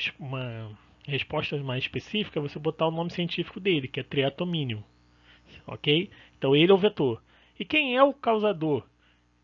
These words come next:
É o Trypanosoma cruzi, que é o protozoário, certo? E aí tá dizendo lá, aqui, ó, que tá recomendando para essas pessoas tomarem antibióticos.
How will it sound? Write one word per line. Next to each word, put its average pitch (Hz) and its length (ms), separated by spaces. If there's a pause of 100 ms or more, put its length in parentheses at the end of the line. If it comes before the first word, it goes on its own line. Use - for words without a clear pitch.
É 120 100
o 123 80
Trypanosoma 170 920
cruzi, 147 500 (1000)
que - 140
é 123 60
o 143 220
protozoário, 165 880 (1400)
certo? 185 500
E 240 60
aí 254 140
tá 269 140
dizendo 233 380
lá, 208 420 (680)
aqui, 220 320
ó, 165 100
que 208 360 (1080)
tá 196 100
recomendando 185 640
para 185 120
essas - 120
pessoas 208 440
tomarem 202 440
antibióticos. 202 1080